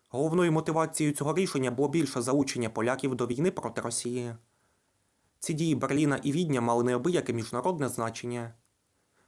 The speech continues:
Зокрема, польським питанням активно зацікавилися Франція і Британія. Польська еміграція на Заході почала активно вимагати від своїх урядів визна-, отримати більш чітку позицію і навіть створити польські військові формування проти німців.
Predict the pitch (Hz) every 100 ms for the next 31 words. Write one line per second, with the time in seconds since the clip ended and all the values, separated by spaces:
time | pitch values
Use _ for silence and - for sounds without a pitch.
0 | - 127 139 165 160 160 170 - 156 156
1 | 156 190 160 131 131 - 180 139 127 135
2 | - - 127 120 120 - - 208 196 180
3 | 180 - - 123 120 117 120 123 117 -
4 | _ _ _ _ _ _ - 170 165 -
5 | 156 160 143 165 - 156 147 175 180 131
6 | 123 127 - 151 139 139 160 139 117 131
7 | 131 147 123 120 - 131 123 - 180 135
8 | 117 131 180 151 135 131 - 147 139 151
9 | 135 156 151 - - - 131 117 117 117
10 | 139 143 139 - _ _ _ _ - 139
11 | 135 - 127 139 185 120 185 208 - 135
12 | 123 - 123 117 120 147 151 202 196 135
13 | 120 120 120 120 117 120 120